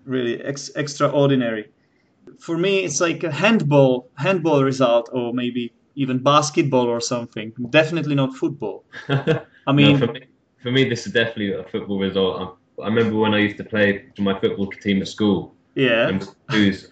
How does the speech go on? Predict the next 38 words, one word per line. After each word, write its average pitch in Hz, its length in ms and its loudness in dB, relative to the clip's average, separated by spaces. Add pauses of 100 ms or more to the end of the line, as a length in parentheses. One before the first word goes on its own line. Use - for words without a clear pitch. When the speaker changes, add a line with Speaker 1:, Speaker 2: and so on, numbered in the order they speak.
Speaker 2:
all 107 160 0
the 98 100 2
time. 95 520 -2 (560)
We 104 120 2
Speaker 1:
Yeah, 117 140 10
Speaker 2:
would 113 100 4
lose, - 40 2
Speaker 1:
okay. 123 360 0 (360)
Speaker 2:
a, 107 100 -2
a 113 180 2
normal 113 380 4
game 117 240 4
would 98 160 -4
be, 95 180 -2
like, 92 320 -8
a - 60 -12
seven 98 400 -2
one 92 220 -2
loss. - 480 -6
<laughs> - 120 -2
Speaker 1:
Yeah, 135 600 0
yeah. 123 320 -2 (140)
It 202 180 2
happens 208 420 2
here 156 340 6
in 156 160 -4
the 151 80 0
villages 135 640 4
around, 123 540 0 (600)
but 139 160 6
Speaker 2:
Yeah. 98 60 4
Speaker 1:
that, 92 200 0
that's 220 220 -2
village 170 360 6
football, 127 480 -2
mate. 113 360 -4 (460)
This 165 200 2
was 180 200 0